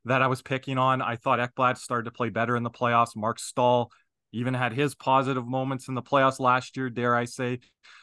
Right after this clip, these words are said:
But a guy that struggled in the playoffs last year and I feel has really struggled this season is, uh, Josh Mahura. Um, I'm looking at his ice time here. It's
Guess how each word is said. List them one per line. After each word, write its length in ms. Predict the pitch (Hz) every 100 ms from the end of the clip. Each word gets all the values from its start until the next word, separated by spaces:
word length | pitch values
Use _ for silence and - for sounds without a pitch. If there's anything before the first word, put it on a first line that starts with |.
| _ -
But 120 | 135
a 20 |
guy 160 | 135 151
that 100 | 151
struggled 380 | - 147 147 151
in 60 |
the 80 | 143
playoffs 280 | - 139 139
last 280 | 135 131 147
year 60 |
and 60 | 127
I 80 | 127
feel 200 | 147 123
has 160 | 104
really 320 | 104 127 131
struggled 420 | 123 - 127 120 113
this 160 | 120
season 420 | - 127 120 127
is, 200 | 117 110
uh, 160 | 113 107
Josh 320 | 113 131 -
Mahura. 400 | 120 110 117 107 - - - _
Um, 320 | 123 127 127 127
I'm 80 |
looking 240 | 139 151 156
at 100 | 147
his 100 | 120
ice 220 | 123 -
time 260 | 151 143 135
here. 300 | 147 147 135
It's 300 | 117 -